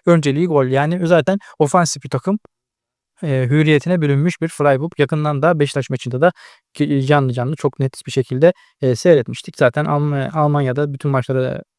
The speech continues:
izleyen arkadaşlar da çok yakından takip ettiğini düşünüyorum. E, depla-, deplasman formunda son üç deplasmanda mağlubiyet almışlar ve bu maçlarda toplamda sekiz gol yemiş. Yani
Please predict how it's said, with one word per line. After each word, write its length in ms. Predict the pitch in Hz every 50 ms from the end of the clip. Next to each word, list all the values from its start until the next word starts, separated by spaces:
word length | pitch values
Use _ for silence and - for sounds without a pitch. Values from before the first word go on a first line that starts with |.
| _ _ _
izleyen 280 | 165 147 135 143 143 131
arkadaşlar 500 | 131 120 127 127 131 123 - 151 151 147
da 60 | 160
çok 200 | - 165 139 -
yakından 300 | 143 131 - 143 135 127
takip 240 | - 143 135 - -
ettiğini 400 | 135 120 - 139 139 156 185 185 - _ - - _ _
düşünüyorum. 420 | - 190 - 196 175 160 165 196 202 - _ _ _ _
E, 60 | - 131 135
depla-, 480 | 170 180 - - 202 202 196 175 156 156
deplasman 540 | 147 143 - 180 175 - - - 208 220 208
formunda 480 | - 185 170 151 143 143 170 190 196
son 200 | - - 190 185
üç 260 | 190 - - - - _ _
deplasmanda 840 | 160 151 131 - - 147 135 - - 147 143 139 143 165 185 196 202 - _ _ _ _ _
mağlubiyet 600 | 151 151 156 160 160 175 196 196 - - - - - - _ _ _ _ _ _ _
almışlar 680 | - 147 143 139 135 127 - - 147 175 196 - - -
ve 100 | 143 139
bu 80 | 156 185
maçlarda 480 | 196 180 156 - - 143 135 147 175 165
toplamda 440 | 165 143 139 - 147 139 151 180
sekiz 360 | 170 - 139 - - 180 165 151
gol 180 | - 151 170
yemiş. 680 | 170 147 135 135 131 131 135 - - - - - - _ _ _ _ _ _
Yani 380 | 156 151 135 123 135 156 185